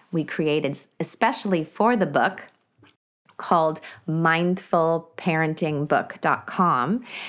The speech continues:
And if you purchase the book, and just kind of write down your receipt or, you know, proof that you purchased the book, then you will receive a free webinar,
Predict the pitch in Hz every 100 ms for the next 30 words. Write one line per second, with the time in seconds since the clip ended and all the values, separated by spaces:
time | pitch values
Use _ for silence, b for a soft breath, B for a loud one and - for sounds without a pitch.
0 | B - 180 175 - 175 180 190 175 -
1 | 320 381 240 - 151 147 98 214 - -
2 | b b b b - 180 175 170 190 190
3 | - 185 151 160 170 - 170 170 156 156
4 | - - 202 196 185 147 120 123 - 170
5 | 151 - 330 294 - - 185 180 196 190
6 | 185 190 190 196 - B B B B 190
7 | 185 180 185 196 196 190 180 170 175 -
8 | 180 175 175 170 170 156 - - 185 190
9 | 190 165 165 175 156 131 98 156